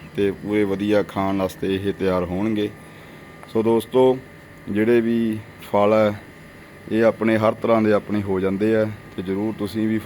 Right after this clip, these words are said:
ਜ਼ਰੂਰ ਫਲ ਲਾਇਆ ਕਰੋ। ਤੇ ਘਰ ਦਾ ਜਿਹੜਾ ਫਲ ਹੈ, ਬਿਨਾਂ ਦਵਾਈਆਂ ਤੋਂ, ਕੈਮੀਕਲ ਤੋਂ ਹੁੰਦਾ ਇਹ,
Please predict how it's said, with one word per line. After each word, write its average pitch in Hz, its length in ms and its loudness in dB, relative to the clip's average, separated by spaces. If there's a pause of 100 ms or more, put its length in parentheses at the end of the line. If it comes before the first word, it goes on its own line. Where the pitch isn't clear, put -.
(160)
ਜ਼ਰੂਰ 101 280 -4
ਫਲ 98 300 2
ਲਾਇਆ 92 280 2
ਕਰੋ। 107 320 2 (720)
ਤੇ 101 440 2
ਘਰ 104 140 2
ਦਾ 101 220 2
ਜਿਹੜਾ 110 200 4
ਫਲ 101 300 2
ਹੈ, 107 220 2 (400)
ਬਿਨਾਂ 101 320 -4
ਦਵਾਈਆਂ 101 460 -2
ਤੋਂ, 101 260 -4
ਕੈਮੀਕਲ 98 500 -2
ਤੋਂ 98 160 -6
ਹੁੰਦਾ 92 340 -4
ਇਹ, 101 240 -6